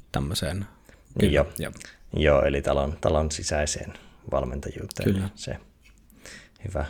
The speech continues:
Speaker 2: hyvä tarkentava kysymys. Eli hyvin pitkälti jopa samaa rataa.
Speaker 1: Kyllä, kyllä.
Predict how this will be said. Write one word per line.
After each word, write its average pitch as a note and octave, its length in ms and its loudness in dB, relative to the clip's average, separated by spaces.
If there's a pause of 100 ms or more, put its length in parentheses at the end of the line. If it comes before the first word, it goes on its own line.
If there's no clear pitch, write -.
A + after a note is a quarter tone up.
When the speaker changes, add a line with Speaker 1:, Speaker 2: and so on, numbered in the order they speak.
Speaker 2:
hyvä A#2 160 6
tarkentava E2 540 0
kysymys. D#2 460 -6
Eli E2+ 260 -2 (1000)
hyvin C3 240 6
pitkälti B2+ 420 2
jopa C3 240 4
samaa G#2+ 440 4
rataa. - 400 -2
Speaker 1:
Kyllä, A#2 240 6
kyllä. G2+ 320 2